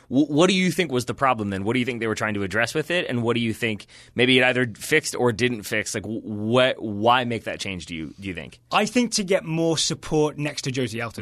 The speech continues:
Speaker 1: Mm-hmm.
Speaker 2: so that he's not alone against the Panamanian centre-backs. Maybe because Machado was kind of beating him up,
Speaker 1: Mm-hmm.
Speaker 2: <laughs> right? He was almost getting the Alex Morgan versus, um, Spain treatment. And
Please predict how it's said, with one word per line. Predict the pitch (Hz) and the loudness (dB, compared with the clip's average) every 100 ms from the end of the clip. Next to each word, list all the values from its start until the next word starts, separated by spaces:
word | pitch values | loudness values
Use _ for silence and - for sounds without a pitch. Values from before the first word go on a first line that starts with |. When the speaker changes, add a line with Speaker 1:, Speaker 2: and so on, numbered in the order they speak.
| 104 | -4
Speaker 1:
Mm-hmm. | 95 | -6
Speaker 2:
so | 80 160 | -4 0
that | 147 135 | 0 0
he's | 147 | 0
not | 151 139 | 0 0
alone | 139 143 139 131 127 | 2 4 4 2 -2
against | 139 139 127 | -2 -4 -4
the | 131 | -8
Panamanian | 135 131 131 127 123 | -6 -4 -2 -2 -2
centre-backs. | 120 123 147 165 - - - - | -4 -6 -2 -4 -4 -14 -18 -2
Maybe | 160 233 254 | 2 6 6
because | 190 175 139 | 4 4 4
Machado | 143 - 165 131 | 2 2 4 4
was | 120 | 0
kind | - 127 139 | -4 -4 -4
of | |
beating | 131 131 | -4 -4
him | 127 | -2
up, | 170 240 | -2 -4
Speaker 1:
Mm-hmm. | - 95 104 - | -6 -8 -10 -8
Speaker 2:
<laughs> | |
right? | 127 170 | 0 2
He | 170 | 4
was | 185 | 4
almost | 214 214 | 4 4
getting | 160 | 2
the | 156 | 4
Alex | 151 139 | 2 2
Morgan | 147 139 139 131 | 0 0 0 -2
versus, | 127 120 135 127 120 - | -2 -4 -2 -4 -4 -8
um, | 135 120 110 | -4 -4 -4
Spain | 139 147 123 113 - | -2 -2 -2 -6 -8
treatment. | 123 123 120 - - - - | -8 -6 -10 -12 -20 -20 -8
And | - 156 147 | -2 -2 -2